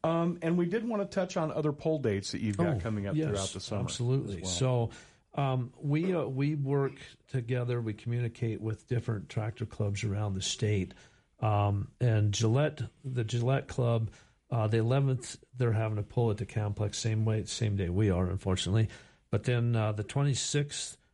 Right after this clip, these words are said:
Speaker 2: uh, they have Wright Days. There'll be a tractor pull in Wright. Uh, and then again, July thirtieth in Wright. Um, and then in August,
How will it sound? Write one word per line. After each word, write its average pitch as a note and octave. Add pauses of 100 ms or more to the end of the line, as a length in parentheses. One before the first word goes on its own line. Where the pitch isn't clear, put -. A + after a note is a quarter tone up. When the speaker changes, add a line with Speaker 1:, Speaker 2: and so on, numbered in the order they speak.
(220)
Speaker 2:
uh, A2
they G#2+
have G#2+
Wright B2
Days. C3+
There'll A#2+
be A2
a F#2+
tractor A2
pull A2+ (220)
in G2+
Wright. A#2 (640)
Uh, G#2
and G#2
then A2+
again, A#2 (240)
July A#2
thirtieth A#2
in G#2
Wright. F#2 (720)
Um, F#2
and G#2
then G#2+
in G2+
August, A2+